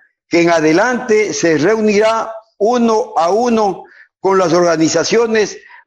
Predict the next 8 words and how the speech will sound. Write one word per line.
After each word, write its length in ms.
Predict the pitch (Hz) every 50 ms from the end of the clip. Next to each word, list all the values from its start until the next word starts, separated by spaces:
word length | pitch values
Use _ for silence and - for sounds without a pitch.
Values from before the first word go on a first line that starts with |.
| _ _
para 380 | - 160 160 165 160 151 - 156
preparar 720 | - 240 294 285 - - - 190 175 170 208 240 254 220
las 180 | 208 185 156
próximas 560 | - - 226 269 262 - 208 214 202 202 196 190
luchas. 560 | 240 277 269 269 247 262 120 104 - - _ _ _ _ _ _ _ _ _
Hizo 260 | - 160 175 - 175
un 80 | 196 180
llamado 720 | 156 180 175 175 190 202 214 208 208 208 208 147 - -